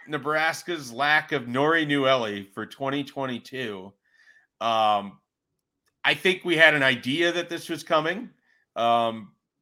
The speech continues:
it was announced, and I think obviously there's a ripple effect of what does it mean, uh, for, for the offensive line. And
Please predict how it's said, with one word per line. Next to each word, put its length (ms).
it 100
was 180
announced, 480
and 80
I 60
think 300
obviously 840
there's 240
a 60
ripple 400
effect 460
of 120
what 160
does 160
it 140
mean, 420
uh, 400
for, 360
for 180
the 140
offensive 580
line. 520
And 320